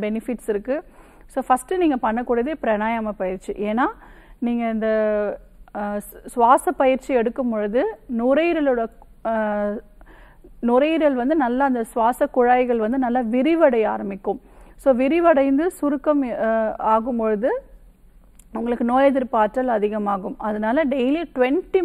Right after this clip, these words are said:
minutes வந்து breathing exercise பண்ணுங்க. நம்மளுடைய ஆர் ஜே ஆர் ஹெர்பல் ஹாஸ்பிட்டல்ல தொடர்ச்சியாக நீங்க ஒரு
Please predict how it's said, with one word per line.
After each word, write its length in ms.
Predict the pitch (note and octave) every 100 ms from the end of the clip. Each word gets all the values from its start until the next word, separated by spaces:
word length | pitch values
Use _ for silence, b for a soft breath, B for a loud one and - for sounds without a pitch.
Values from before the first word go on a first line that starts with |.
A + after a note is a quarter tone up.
| D4
minutes 280 | C4 C4+ -
வந்து 240 | A3+ B3
breathing 560 | A#3 A#3+ A#3+ C4 A#3+ A3
exercise 220 | - F#3+ -
பண்ணுங்க. 400 | A3 G#3+ A#3+ G4+ b b b b b b
நம்மளுடைய 420 | B3 C4 D#4 E4+
ஆர் 140 | C#4 A#3
ஜே 120 | B3+
ஆர் 60 |
ஹெர்பல் 380 | B3 B3 A3+ B3 A#3+
ஹாஸ்பிட்டல்ல 600 | A3+ - A3 A#3 C4+ -
தொடர்ச்சியாக 760 | A#3+ A#3 C4+ D4+ B3+ A#3 C#4
நீங்க 280 | C4 A3+ B3+
ஒரு 120 | B3